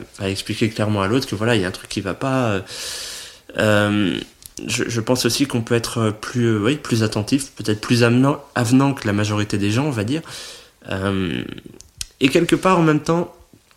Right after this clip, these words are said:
ça peut poser, euh, ça peut poser parfois des soucis parce que la, la personne, euh, la personne Asperger a, a,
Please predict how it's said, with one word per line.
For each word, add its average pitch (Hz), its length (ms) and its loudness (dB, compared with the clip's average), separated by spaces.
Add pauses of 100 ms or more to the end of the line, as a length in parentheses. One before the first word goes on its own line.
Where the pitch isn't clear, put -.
(720)
ça - 180 0
peut - 160 0
poser, 135 380 6
euh, 117 160 8
ça 110 160 0
peut 127 120 -2
poser 127 260 4
parfois 127 300 0
des 123 100 6
soucis 143 340 0
parce 117 200 -4
que - 120 -2
la, 113 80 4 (180)
la 113 160 -4
personne, 117 420 -2
euh, 110 160 0
la 107 100 -2
personne 120 300 0
Asperger 117 380 0
a, 110 320 0
a, - 120 -8